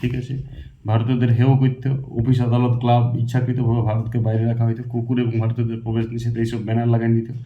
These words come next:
কৃষ্ণাঙ্গ ভারতীয়রা মাতৃভূমিতে পরবাসী হয়ে থেকেছিল, মানে জা-, জাতি ভেদাভেদও ছিল। রক্ষণশীল গোড়া মনোভাব, ভারতের রক্ষণশীল গোড়া মনোভাব ছিল। ওরা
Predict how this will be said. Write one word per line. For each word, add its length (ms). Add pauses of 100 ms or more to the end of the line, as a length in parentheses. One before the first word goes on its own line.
(440)
কৃষ্ণাঙ্গ 460
ভারতীয়রা 380
মাতৃভূমিতে 560
পরবাসী 420
হয়ে 120
থেকেছিল, 460
মানে 560
জা-, 300
জাতি 200
ভেদাভেদও 400
ছিল। 220 (760)
রক্ষণশীল 540
গোড়া 240
মনোভাব, 520
ভারতের 320
রক্ষণশীল 480
গোড়া 200
মনোভাব 400
ছিল। 340
ওরা 300